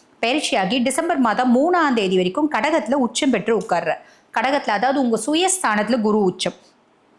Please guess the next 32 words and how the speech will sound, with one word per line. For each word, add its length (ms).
சுயஸ்தானத்துல 680
குரு 180
உச்சம் 280
பெற்று 240
உட்கார்றாரு 580
அப்படின்னும் 380
போது 180
நீங்க 200
யோசிப்பீங்க, 560
"நம்ம 260
கிட்ட 280
இத்தனை 280
நல்ல 160
குணம் 180
இருக்கு, 200
நம்ம 160
ரொம்ப 240
லவ்வபிளான 680
பர்சனாலிட்டி, 640
ஃபேமிலி 400
ஓரியன்டடு, 720
அன்பே 440
நம்மளுக்கு 400
பிரதானம். 500
Beyond 320
that 160
என்கிட்ட 420
ஒரு 180
சின்ன 240
சின்ன 220
விஷயங்கள் 480
இருக்கு, 280